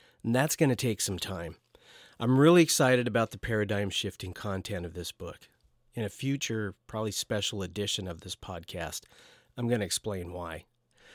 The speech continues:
Okay, so secondly, I wanna let you know that I'm working on a one or two-part video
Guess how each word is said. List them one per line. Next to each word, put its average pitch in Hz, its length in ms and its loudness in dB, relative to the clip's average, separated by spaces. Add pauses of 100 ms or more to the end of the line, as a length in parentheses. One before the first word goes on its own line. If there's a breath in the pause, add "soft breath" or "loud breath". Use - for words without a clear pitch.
(840 loud breath)
Okay, 170 180 8
so 160 180 6
secondly, 143 640 6 (240 loud breath)
I 117 60 -4
wanna 143 220 4
let 143 200 4
you 143 60 2
know 131 460 6
that 117 200 0
I'm 110 180 2
working 117 420 -2
on 107 180 0
a 95 220 -2
one 107 480 -2
or 95 80 0
two-part 110 500 -4
video 87 680 -4